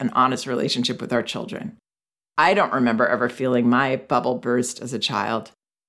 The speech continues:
only more appreciation for my parents' generosity. I believe my older children, now eighteen and thirteen, had a similar, quote, transition,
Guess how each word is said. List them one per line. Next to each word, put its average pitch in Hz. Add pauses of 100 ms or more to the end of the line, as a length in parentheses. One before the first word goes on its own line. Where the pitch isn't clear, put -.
only 180
more 143
appreciation 143
for 139
my 117
parents' 131
generosity. 113 (400)
I 151
believe 156 (160)
my 123
older 196
children, 135 (420)
now 135
eighteen 143
and 117
thirteen, 160 (380)
had 156
a 127
similar, 156
quote, 131
transition, 123